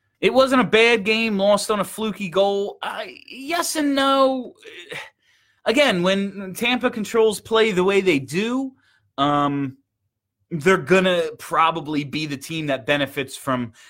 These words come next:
if it's gonna come down to that one bounce, Tampa was probably gonna be the team that got it tonight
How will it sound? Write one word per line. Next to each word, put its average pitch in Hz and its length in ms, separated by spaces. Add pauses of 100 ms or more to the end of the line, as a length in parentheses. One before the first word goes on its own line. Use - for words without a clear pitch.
(160)
if 180 180
it's 220 140
gonna 233 160
come 208 200
down 196 240
to 185 100
that 151 200
one 165 300
bounce, 175 560 (1500)
Tampa 170 340
was 156 200
probably 160 400
gonna 160 160
be 147 100
the 147 120
team 151 260
that 135 160
got 156 240
it - 80
tonight 120 340